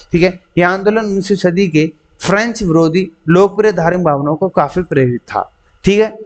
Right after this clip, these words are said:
Next है कि होआ हाओ आंदोलन के जनक का नाम था हुआन फूसो।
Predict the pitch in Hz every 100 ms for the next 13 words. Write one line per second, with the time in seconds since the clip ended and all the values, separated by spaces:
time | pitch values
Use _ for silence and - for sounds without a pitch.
0 | _ - 160 185 185 220 220 185 165 202
1 | 220 226 - - _ - 190 - 202 -
2 | 180 180 214 190 160 165 190 - 151 156
3 | 170 165 185 - _ _ 170 196 202 -
4 | 139 - 110